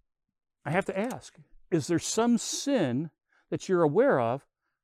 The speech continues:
that you're not confessing and you're not wanting to change on? That's like having one of these bands gone. You know, Christians, remember, this is written to Christians. Do you have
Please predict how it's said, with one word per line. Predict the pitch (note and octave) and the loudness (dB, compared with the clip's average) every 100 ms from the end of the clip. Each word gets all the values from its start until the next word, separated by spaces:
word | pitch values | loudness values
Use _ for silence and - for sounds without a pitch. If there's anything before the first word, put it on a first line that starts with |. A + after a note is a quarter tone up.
| _ _ _ _ - | _ _ _ _ -4
that | D3 C3+ - - _ _ - | -2 -4 -10 -20 _ _ -2
you're | D3 | 2
not | E3+ E3+ | 2 0
confessing | E3+ C#3+ F#3+ A#3 C3+ A#2 D3+ _ _ _ _ _ _ - | -2 -2 -4 -6 -6 -6 -10 _ _ _ _ _ _ -6
and | C3 C3 C3+ C3+ C3+ B2 B2 | -4 -2 0 0 -2 -6 -2
you're | C#3 | 0
not | D3 E3 - - | 2 0 -4 -6
wanting | C#3+ D#3 | -2 0
to | D3 - | 0 -2
change | C4 B3+ | 0 0
on? | G#2+ G#2 - _ _ _ _ - | -2 -8 -16 _ _ _ _ -6
That's | F3+ - | -4 -4
like | D3 | -6
having | - C3 B2 | -4 -4 -2
one | A#2 | -4
of | G#2+ | -4
these | G#2+ | -6
bands | A#2 D3 B2 | -8 -8 -10
gone. | G2+ G2 - _ _ _ _ _ _ _ _ _ _ | -14 -18 -20 _ _ _ _ _ _ _ _ _ _
You | - | -8
know, | A2 | -8
Christians, | - F#3+ F#3 G#3 E3+ | -2 -2 -2 -4 -2
remember, | D#3+ | -2
this | A2+ | -2
is | B2 | -2
written | C#3 G3 | -2 -4
to | |
Christians. | - G3 G3+ G#2+ G2 _ _ _ _ - | -6 -8 -8 -12 -16 _ _ _ _ -6
Do | C#3+ | -2
you | D3+ | -2
have | C#3 D3 A#2 | -4 -4 -6